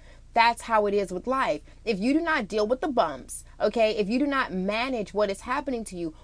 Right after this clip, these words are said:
what will happen to you is that your issues will actually be revealed even more. 'Cause when a girl is wearing makeup, and I'm not talking about, like, everybody got blemishes. I'm not talking about that. I'm talking about us young ladies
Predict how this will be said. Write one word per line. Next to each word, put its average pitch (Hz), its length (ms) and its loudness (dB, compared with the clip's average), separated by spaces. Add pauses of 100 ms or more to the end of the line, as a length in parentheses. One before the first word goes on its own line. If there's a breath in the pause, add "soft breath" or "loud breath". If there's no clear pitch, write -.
(140 soft breath)
what 226 180 4
will 302 440 0
happen 208 360 -2
to - 140 -8
you 196 100 -2
is 180 140 -2
that 175 200 -2 (280 soft breath)
your 311 580 2
issues 240 540 -2
will 208 160 4
actually 277 500 2
be 196 320 -4 (260 soft breath)
revealed 196 440 6
even 160 300 2
more. 202 280 4 (300 soft breath)
'Cause 220 160 4
when 220 160 2
a 208 40 6
girl 294 300 6
is 370 140 -2
wearing 226 320 2
makeup, 233 480 2 (260 soft breath)
and 254 200 6
I'm 349 160 4
not 370 180 0
talking 277 260 8
about, 214 120 6
like, 240 140 4
everybody 311 320 6
got 175 180 6
blemishes. 160 500 0
I'm 254 80 2
not 311 120 0
talking 220 140 -2
about 160 100 -2
that. 131 140 -6
I'm 302 140 0
talking 226 220 0
about 196 320 2
us 214 200 4
young 202 200 -2
ladies 190 340 0